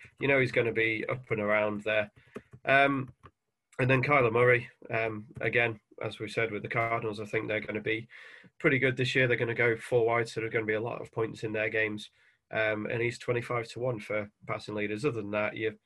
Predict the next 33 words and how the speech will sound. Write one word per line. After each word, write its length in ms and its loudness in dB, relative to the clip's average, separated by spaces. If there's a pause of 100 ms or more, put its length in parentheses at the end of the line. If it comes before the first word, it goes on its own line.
(340)
obviously 380 -4
Dak 360 -2
is 320 -8 (800)
one 240 2
that 180 2
I 80 0
think 300 -2
you'll 100 -2
probably 260 -2
mention 400 -4
in 140 -4
a 20 -6
minute, 260 -4
just 200 -12
because 480 -4 (300)
defense 420 -2
isn't 200 -10
great, 300 0
offense 520 -6
is 280 -8 (340)
on 200 -4
paper 340 -2
very 320 0
good, 260 -2
but 280 -2
seven 280 -4
to 120 -14
one, 240 -6 (260)
second 380 -6
favourite, 380 -4
I 40 -8
probably 300 -4
won't. 260 -2